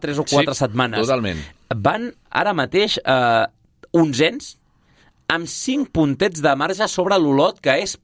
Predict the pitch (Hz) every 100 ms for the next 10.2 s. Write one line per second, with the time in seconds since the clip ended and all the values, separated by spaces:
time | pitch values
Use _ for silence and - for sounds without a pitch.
0 | _ 156 190 147 160 113 - - _ _
1 | - - _ _ 120 131 175 220 196 175
2 | 143 - 196 202 175 165 - 147 135 123
3 | 107 117 113 123 - 123 - - - _
4 | _ _ _ _ _ _ _ - - _
5 | _ _ _ 101 85 85 90 87 92 107
6 | - 85 90 95 87 90 104 87 - 85
7 | 87 92 95 92 98 104 101 104 101 98
8 | 104 101 110 117 117 104 98 92 90 87
9 | 85 - 98 117 107 104 101 98 101 104
10 | 101 98